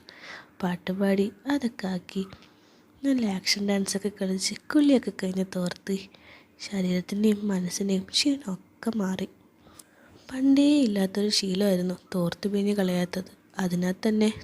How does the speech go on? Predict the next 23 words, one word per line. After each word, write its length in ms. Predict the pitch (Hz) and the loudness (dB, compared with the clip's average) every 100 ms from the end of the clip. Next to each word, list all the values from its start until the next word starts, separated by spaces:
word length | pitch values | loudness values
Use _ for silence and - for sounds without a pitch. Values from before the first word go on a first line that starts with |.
| - | -6
നനഞ്ഞൊഴുകുന്ന 720 | 269 277 285 294 247 190 190 190 | 0 2 2 4 4 4 2 2
തോർത്തുമായി 560 | 185 180 - - 190 190 - - - | 0 -4 -6 -2 -2 -2 -10 -12 -14
ബാക്കി 360 | - 180 - - | -6 -6 -4 -2
വന്ന 300 | 196 202 202 202 - | 0 2 0 -2 -4
നൃത്ത 320 | 247 254 - 269 | 0 0 0 -2
ചുവടുകളും 640 | - 190 180 185 196 196 180 | 0 -2 -2 2 2 2 0
ഇട്ട് 220 | 180 - - | -4 -10 -8
ഞാൻ 160 | - 311 | -2 -2
റൂമിൽ 400 | 185 175 175 190 | 0 0 2 2
നിന്ന് 200 | 196 202 | 2 0
ഇറങ്ങി 300 | 196 190 196 - - - - - | 0 -2 -6 -8 -12 -14 -10 -4
ഇടാൻ 240 | 269 285 269 | 0 0 0
തുണിയെടുക്കാനായി 840 | 196 175 185 202 190 - 190 185 - - | 0 0 0 -2 -4 -2 0 -2 -4 -6
മുകളിലെ 400 | 254 254 269 277 | -4 -2 0 2
മുറിയുടെ 400 | 247 185 180 180 - | 2 4 2 0 -4
ഇടതുവശത്തുള്ള 920 | 190 190 190 208 202 214 214 208 202 208 - - | -4 -4 -2 0 0 2 2 2 2 0 -4 -4
ടെറസിൽ 440 | 269 269 - 285 | -4 -2 0 2
പോകാനായി 360 | 202 190 185 190 | 4 2 2 0
തിരിഞ്ഞതും 500 | 190 180 180 185 190 - - - - - _ | -2 -4 -2 -2 -6 -10 -18 -18 -20 -20 _
എൻ്റെ 240 | 285 302 294 | -4 4 6
ഉള്ളിലൊരു 440 | 190 190 190 190 190 - - - - - | 6 4 4 4 2 -2 -14 -18 -20 -2
കൊള്ളിയാൻ 540 | 285 277 285 285 269 214 | 4 6 6 4 4 2
മിന്നി. 300 | 165 165 | 0 -2